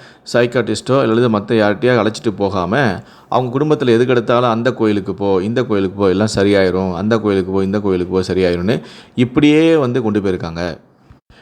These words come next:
இந்த சைக்காலஜி பிரச்சனையை தீர்வு பண்றதுக்கு சைக்காலஜிஸ்ட்டை கொண்டு போகாம, இவங்க "கோயிலுக்கு போ, கோயிலுக்கு போ" அப்படின்னு சொல்லி அனுப்பிச்சதால, ரிதன்யாக்குள்ளேயே அவங்களுக்குள்ளேயே பல கேள்விகளை கேட்டுக்கிட்டே இருந்திருக்காங்க.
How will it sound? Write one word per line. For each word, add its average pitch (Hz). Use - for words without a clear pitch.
இந்த 123
சைக்காலஜி 160
பிரச்சனையை 120
தீர்வு 117
பண்றதுக்கு 101
சைக்காலஜிஸ்ட்டை 110
கொண்டு 95
போகாம, 92
இவங்க 110
"கோயிலுக்கு 113
போ, 107
கோயிலுக்கு 101
போ" 107
அப்படின்னு 95
சொல்லி 95
அனுப்பிச்சதால, 87
ரிதன்யாக்குள்ளேயே 139
அவங்களுக்குள்ளேயே 123
பல 113
கேள்விகளை 117
கேட்டுக்கிட்டே 107
இருந்திருக்காங்க. 87